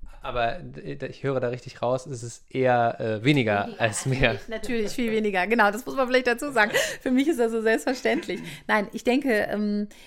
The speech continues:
Speaker 2: es gibt sowieso kein, das ist richtig und das ist, äh, nicht richtig. Jeder sollte so viel Sex machen, wie er Lust drauf hat. Und wenn die Lust dazu weggeht, kann man gucken, warum geht meine Lust weg. Aber eigentlich gibt es keine Zahl, wie viel, äh, wann eine Beziehung gut ist oder wann,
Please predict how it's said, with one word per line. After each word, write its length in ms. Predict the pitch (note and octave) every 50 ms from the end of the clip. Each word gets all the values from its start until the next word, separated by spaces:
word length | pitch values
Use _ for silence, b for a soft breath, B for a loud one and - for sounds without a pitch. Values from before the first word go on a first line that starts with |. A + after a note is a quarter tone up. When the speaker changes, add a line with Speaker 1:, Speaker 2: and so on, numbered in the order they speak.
| B B B - _
Speaker 2:
es 200 | - - - -
gibt 220 | - C#4+ C#4 - -
sowieso 320 | A3 G#3 G#3+ G#3 A#3 A#3+
kein, 540 | A#3+ - A#3+ G#3+ G#3 G#3+ G#3 G3+ G3+ - F#3+
das 200 | G3+ G#3 G#3+ -
ist 280 | G3+ G3 - - - -
richtig 600 | G3 A3 C4+ C4 - - A#3+ A#3+ A#3 A3 - -
und 160 | F#3+ G3 G3
das 140 | G3 G3 G3+
ist, 200 | G3 F#3+ - -
äh, 180 | - - - -
nicht 240 | G#3+ A#3+ B3+ - A3+
richtig. 340 | G#3+ A3 - - G3+ - -
Jeder 320 | G#3+ B3+ C#4+ D#4 C4+ A#3
sollte 300 | G3 G#3 A3 B3 - G#3+
so 140 | G3 A#3 C#4
viel 160 | - - G#3+
Sex 320 | - - A#3+ A#3 - - A#3
machen, 260 | G#3+ G#3+ G#3 G3 F#3
wie 100 | F#3 F3+
er 80 | E3+ D#3+
Lust 300 | E3 G#3 - - - -
drauf 220 | D4+ D4+ - -
hat. 200 | F4 F#4+ - - B B B B B B B B B B _
Und 280 | - A3+ A3 G3+ - - _ - -
wenn 180 | F#3+ G3+ G3+ G3+
die 80 | F#3+
Lust 260 | F3+ G3+ G#3 - -
dazu 300 | - F3 - - - F3+
weggeht, 320 | E3 G#3 - - - A3 -
kann 160 | - A3 F#3+
man 100 | F3+ F3+
gucken, 280 | - - G#3 - F3+ F3
warum 300 | F#3 E3+ E3 E3 E3+ E3+
geht 140 | F#3+ G#3 -
meine 200 | - B3 A#3+ A3+
Lust 280 | A3+ A#3+ A#3 - -
weg. 260 | - A#3+ - - - B B B B B B B B B -
Aber 280 | - F#3 G3 F#3 -
eigentlich 400 | - - F#3+ G3+ G#3 - G3+ -
gibt 160 | - G3+ - G3+
es 120 | G3 -
keine 300 | - - F#3+ F3+ F3+ F3
Zahl, 460 | - - - F3+ E3+ F3+ F#3+ F#3+ F3+
wie 80 | F#3 F#3+
viel, 240 | - - F#3 F3+ - - -
äh, 200 | F#3+ F3+ - E3+ G3 G3 - - - - -
wann 300 | - G3 F3+ G3 G#3 B3
eine 80 | B3+
Beziehung 420 | A3 G3+ - - - A#3+ A3+ A3 G3
gut 280 | F3 G3 A#3+ D4 D#4 -
ist 180 | G#3+ G#3 G#3
oder 180 | G#3 F#3 F3 E3+
wann, 260 | F#3+ G#3+ A#3 A3+ -